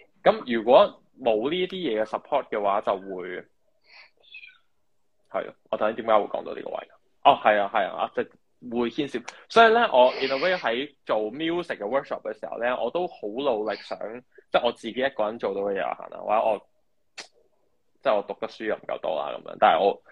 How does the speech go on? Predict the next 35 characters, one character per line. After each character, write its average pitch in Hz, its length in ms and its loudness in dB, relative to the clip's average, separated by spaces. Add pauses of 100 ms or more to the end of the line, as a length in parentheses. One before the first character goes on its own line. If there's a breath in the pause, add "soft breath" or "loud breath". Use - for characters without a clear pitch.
(340 soft breath)
即 - 100 6
係 - 180 -4
盡 113 260 4
量 113 220 8
想 110 200 2
牽 151 240 -4
涉 139 200 -6
多 131 200 4
少 120 160 -4
少 117 120 -6
其 - 160 -8
他 110 160 2
嘢， 104 140 0
例 107 180 2
如 92 80 -8
舊 110 200 6
年 117 140 -4
同 107 240 -2
你 101 60 -2
做 98 240 -2
過 101 180 0
就 101 100 0
係 98 100 2
畀 104 180 2
一 - 20 0
首 120 140 0
音 110 60 -10
樂 110 440 0
你 90 80 -10
哋 90 140 -12
聽， 110 400 2
然 98 80 -20
之 117 80 0
後 107 60 2
叫， 92 300 -6